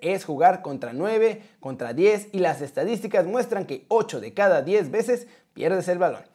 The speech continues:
Por lo tanto, en tu mitad del campo, se debería poder jugar también con los pies". Estamos considerando también otras cosas.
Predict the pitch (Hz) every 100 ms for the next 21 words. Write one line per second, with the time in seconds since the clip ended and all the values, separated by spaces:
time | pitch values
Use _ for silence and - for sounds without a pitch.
0 | _ _ 233 294 285 262 202 220 - 160
1 | 151 175 165 254 208 - 160 180 233 -
2 | _ - 139 226 226 240 202 226 180 185
3 | 214 165 156 233 262 - - 240 240 208
4 | 139 - - _ _ - - 202 233 220
5 | 208 185 202 226 214 202 226 226 208 240
6 | 202 294 196 123 -